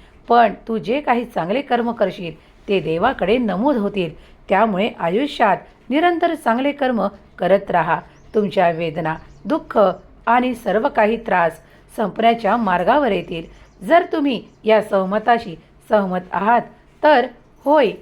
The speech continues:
मी ते चांगले कर्म करायला सज्ज आहे," असे टाईप करा आणि निरंतर आयुष्यात देवावर अधिक विश्वास ठेवा आणि चांगले कर्म करत राहा. त्यामुळे तुम्ही पाहाल की तुमच्या आयुष्यातील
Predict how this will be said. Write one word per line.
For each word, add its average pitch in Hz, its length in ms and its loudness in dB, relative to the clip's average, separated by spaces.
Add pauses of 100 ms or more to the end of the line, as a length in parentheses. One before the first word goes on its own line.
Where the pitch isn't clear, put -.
(240)
मी 277 120 0
ते 240 180 -2
चांगले 202 360 -2
कर्म 233 320 0
करायला 233 540 0
सज्ज 285 400 -4
आहे," 196 320 2 (320)
असे 208 440 -4
टाईप 180 300 -4
करा 170 240 0 (380)
आणि 294 180 2
निरंतर 302 600 2
आयुष्यात 190 500 0 (380)
देवावर 190 520 2
अधिक 202 320 -4
विश्वास 202 480 -2
ठेवा 190 300 -2 (360)
आणि 311 260 2
चांगले 233 360 -4
कर्म 220 340 0
करत 208 400 -2
राहा. 180 220 -2 (380)
त्यामुळे 202 380 2
तुम्ही 220 320 -8
पाहाल 202 320 -2 (280)
की 302 80 -4
तुमच्या 302 380 0
आयुष्यातील 226 600 0